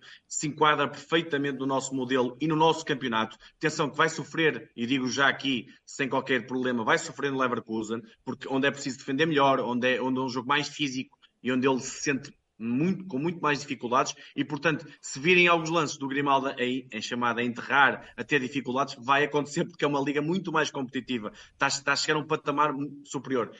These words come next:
e quem sabe não, <laughs> não terá algumas saudades do Tugão,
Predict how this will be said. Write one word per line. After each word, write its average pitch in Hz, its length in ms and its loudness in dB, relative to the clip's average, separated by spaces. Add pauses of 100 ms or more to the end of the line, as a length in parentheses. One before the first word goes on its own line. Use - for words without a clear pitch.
(160)
e 107 80 -8
quem 120 180 -6
sabe 120 240 0
não, 131 140 -2
<laughs> 117 80 -10
não 139 480 -2
terá 135 420 2 (120)
algumas 151 500 4
saudades 143 460 2
do 139 120 -8
Tugão, 151 520 2